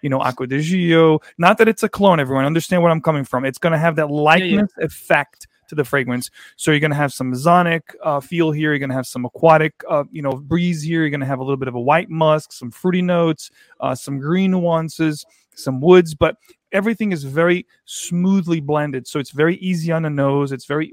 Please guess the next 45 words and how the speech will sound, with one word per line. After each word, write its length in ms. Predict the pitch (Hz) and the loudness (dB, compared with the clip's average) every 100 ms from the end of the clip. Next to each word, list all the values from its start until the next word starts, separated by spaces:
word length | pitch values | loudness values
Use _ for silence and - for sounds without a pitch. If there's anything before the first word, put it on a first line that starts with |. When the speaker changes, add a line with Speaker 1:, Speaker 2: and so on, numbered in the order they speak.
| 147 | -2
Speaker 1:
well 300 | 147 151 - _ | 0 2 -2 _
appealing. 440 | - - - 180 165 | -16 -8 -2 -2 -2
If 120 | 135 | -6
you 80 | 143 | -2
like 220 | 147 151 | -2 -2
compliments, 640 | - 185 180 175 175 170 | -2 -2 0 0 -2 -4
this 160 | - 143 | -8 -10
is 80 | 143 | -8
gonna 180 | 139 135 | -6 -6
give 160 | 135 | -6
you 100 | 131 | -6
a 20 | |
lot 180 | 127 139 | -2 0
of 100 | 143 | -2
compliments. 640 | - 151 147 147 147 143 - _ - | -4 -10 -8 -6 -4 -6 -12 _ -6
It's 160 | 160 | -6
one 240 | 160 175 190 | -4 -2 0
of 80 | 170 | 2
those 200 | 165 147 | 0 0
fragrances 500 | 147 135 127 131 127 | -2 -2 -4 -6 -6
that's 200 | 131 - _ _ | -6 -8 _ _
easy 380 | 196 180 180 185 | -2 0 -2 -6
for 240 | - 160 - | -8 -10 -6
everyone, 460 | 175 165 165 143 120 | -4 -2 -2 -2 -4
for 160 | 117 131 | -6 -6
you 320 | 143 196 214 | 0 2 2
and 100 | 208 | 2
for 140 | 170 | -2
those 240 | 151 151 139 | -2 -2 -2
around 340 | 127 113 113 | -4 -4 -6
you. 160 | 113 107 _ - | -8 -10 _ -8
Speaker 2:
Yes. 220 | 156 135 | 0 2
Speaker 1:
Um, 80 | 131 - - _ _ | 2 -4 -18 _ _
but 120 | 156 | 2
it's 140 | 170 170 | 2 0
a 40 | |
great 380 | 147 147 170 156 | -2 4 6 6
blend 260 | 139 143 135 | 2 2 0
as 160 | 123 | -2
well, 220 | 120 120 | -2 -2
guys. 240 | 117 117 117 | -2 -4 -4
It's 180 | 123 - | -6 -2
not 220 | 156 165 | 0 0
gonna 120 | 170 | -2
be 300 | 143 156 151 | -2 -2 -2